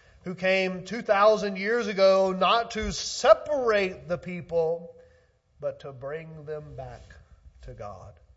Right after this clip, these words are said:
to bring the people who have been separated by this sin back to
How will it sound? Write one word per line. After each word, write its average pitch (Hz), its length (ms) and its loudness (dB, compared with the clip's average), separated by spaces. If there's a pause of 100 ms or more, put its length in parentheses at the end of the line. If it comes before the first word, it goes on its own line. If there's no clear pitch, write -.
(140)
to 151 100 -10
bring 196 460 -2
the 170 80 -10
people 196 600 -4 (280)
who 185 100 -8
have 165 220 -6
been 175 160 -6
separated 208 920 -4
by 156 360 -2
this 139 260 -10
sin 147 680 -6 (1700)
back 117 380 -14
to - 140 -20